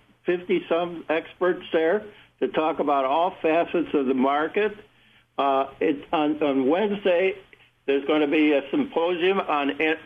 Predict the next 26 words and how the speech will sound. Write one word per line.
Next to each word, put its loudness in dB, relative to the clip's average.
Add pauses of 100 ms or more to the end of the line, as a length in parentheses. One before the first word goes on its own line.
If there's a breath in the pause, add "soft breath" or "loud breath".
for 2
energy 2
investors. 0 (680)
On -2
Tuesday 0 (360 soft breath)
is 0
the, 2 (220)
is 0
the, 0
uh, 0
opening 0
of -2
the 2 (380 loud breath)
Basic -2
Money 0
Show, 2
where 2
there 2 (440 loud breath)
are, 0
uh, 0 (140)
speakers 0
that 0
will 2
talk 0
about 0
every 0